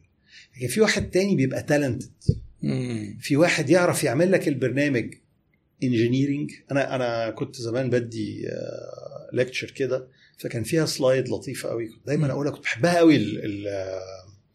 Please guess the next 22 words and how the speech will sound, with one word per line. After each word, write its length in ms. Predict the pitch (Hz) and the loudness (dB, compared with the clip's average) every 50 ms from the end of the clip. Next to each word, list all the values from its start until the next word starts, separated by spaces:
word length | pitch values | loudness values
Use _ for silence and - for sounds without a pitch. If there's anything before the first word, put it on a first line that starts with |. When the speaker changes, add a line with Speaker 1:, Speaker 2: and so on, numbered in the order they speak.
| _ - - - - - - _ - | _ -20 -20 -20 -20 -20 -20 _ -12
Speaker 2:
السلايد. 320 | 143 - 120 123 139 135 120 | -6 -2 0 4 4 4 4
Speaker 1:
السلايد 460 | 104 - - 143 131 127 120 110 107 | 4 2 4 6 8 8 8 6 2
دي. 300 | 117 123 113 107 - - _ _ _ - _ _ _ _ _ _ _ | 0 -2 -2 -2 -4 -8 _ _ _ -20 _ _ _ _ _ _ _
كنت 160 | - 131 - | -6 -4 -4
Speaker 2:
كانت 140 | 170 113 117 | -2 0 2
عن 120 | - 165 | 2 2
Speaker 1:
بقول 180 | 180 196 202 196 | 4 4 4 4
Speaker 2:
إيه؟ 200 | 127 127 131 151 | 4 2 2 0
Speaker 1:
إنه 600 | 151 151 147 147 147 147 147 143 143 147 - - - _ _ _ _ _ _ _ _ - | 0 0 0 0 0 0 0 0 0 -2 -2 -4 -12 _ _ _ _ _ _ _ _ -6
البروجرامينج 880 | 120 117 113 - - 131 123 107 139 156 165 180 190 190 190 175 156 - - - _ _ _ _ - 147 | -6 -6 -6 -2 0 2 4 6 6 6 6 6 4 4 2 0 -2 -6 -8 -18 _ _ _ _ -2 -2
is 200 | 135 117 - - 151 | -2 -2 -2 -2 0
engineering, 840 | 135 131 - 127 139 139 151 165 160 135 120 110 104 101 98 95 - _ _ _ _ _ _ _ _ _ _ _ _ _ _ _ _ - | 0 2 2 2 4 6 8 8 8 8 6 4 2 0 -4 -8 -10 _ _ _ _ _ _ _ _ _ _ _ _ _ _ _ _ -6
not 580 | 135 135 156 180 190 190 190 - - _ - - _ _ - | 0 4 6 6 6 4 2 -4 -12 _ -20 -20 _ _ -6
an 120 | 127 127 - 131 127 127 113 | -4 -4 -2 0 0 2 2
art. 520 | 107 110 - _ - - - - - - _ _ _ _ _ _ _ _ _ _ _ _ _ - | 0 -2 -8 _ -18 -16 -16 -16 -16 -20 _ _ _ _ _ _ _ _ _ _ _ _ _ -12
Speaker 2:
مم. 400 | 139 135 151 175 170 165 151 131 117 | -10 -6 -6 -6 -4 -4 -6 -2 2
Speaker 1:
هي 140 | 127 151 | 4 4
مش 140 | 170 170 - | 6 6 4
فن. 480 | - - 196 214 214 165 120 110 107 - - _ _ _ _ _ _ _ _ - | 6 6 6 6 6 2 0 -2 -4 -8 -12 _ _ _ _ _ _ _ _ -8
Speaker 2:
مم. 500 | 127 127 123 123 117 113 107 95 98 - _ _ - | -6 -6 -4 -4 -6 -6 -6 -8 -10 -14 _ _ -8
Speaker 1:
دي 140 | - 120 123 | -2 0 2
هندسة. 520 | 117 139 143 139 156 147 - - - - | 2 4 4 6 4 4 4 2 -6 -10